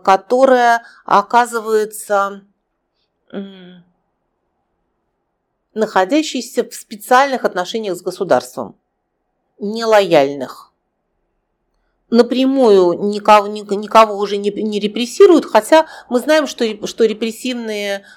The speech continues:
всплески возникают и сейчас. Да, а, ну, и сейчас они будут все больше и больше возникать, разумеется, потому что государство хочет контролировать тела.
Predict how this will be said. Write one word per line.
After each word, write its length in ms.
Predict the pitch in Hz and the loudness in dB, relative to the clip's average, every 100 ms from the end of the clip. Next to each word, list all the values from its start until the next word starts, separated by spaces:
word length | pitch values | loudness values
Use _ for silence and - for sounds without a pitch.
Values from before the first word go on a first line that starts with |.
| _ | _
всплески 580 | - - 233 302 302 208 | -16 -10 -2 -2 -2 -8
возникают 560 | 180 190 196 240 220 | -8 -6 2 2 2
и 60 | 190 | -4
сейчас. 600 | - 196 - 110 - - _ _ _ | -12 -6 -2 -2 -4 -20 _ _ _
Да, 280 | 175 240 247 | 0 4 4
а, 140 | - 170 | 4 2
ну, 100 | 196 | 0
и 40 | |
сейчас 380 | - 175 226 247 | -6 -4 -2 0
они 160 | 202 180 | -4 -6
будут 240 | 175 170 | -8 -6
все 160 | - 185 | -4 -2
больше 340 | 185 170 175 | -2 -4 -6
и 20 | |
больше 480 | 165 170 - 160 160 _ - _ - | -6 -8 -8 -12 -14 _ -20 _ -10
возникать, 560 | 180 196 202 320 359 | -6 -6 2 4 4
разумеется, 580 | 311 233 233 233 208 202 | 2 -4 -6 -8 -8 -8
потому 380 | 202 - 185 240 | -8 -4 -2 -4
что 240 | 247 233 - _ _ | -4 -6 -6 _ _
государство 540 | 185 202 214 233 - | -10 0 2 2 0
хочет 320 | 202 175 175 226 | -4 -4 -4 -4
контролировать 680 | 196 190 175 175 170 147 | 0 2 2 2 -2 -4
тела. 460 | - 175 156 101 82 | -2 2 2 2 -4